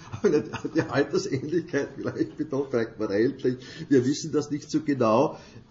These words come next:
es ist ja eine sozusagen konstruierte Figur, aber jedenfalls, äh, äh, Cephalos, äh, auftaucht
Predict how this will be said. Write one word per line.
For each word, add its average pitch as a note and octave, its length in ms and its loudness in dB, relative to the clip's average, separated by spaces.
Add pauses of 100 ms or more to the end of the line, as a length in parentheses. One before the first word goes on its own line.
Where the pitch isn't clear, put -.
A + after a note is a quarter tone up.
es A#2+ 200 2
ist C3+ 140 -4
ja C#3 80 2
eine A#2+ 560 2
sozusagen B2 400 -4
konstruierte B2 640 2
Figur, C3+ 720 6 (340)
aber B2 180 4
jedenfalls, D3 580 4
äh, C3+ 300 6 (1200)
äh, A#2 160 0
Cephalos, D#3 720 2
äh, C#3+ 320 2 (300)
auftaucht C#3 800 2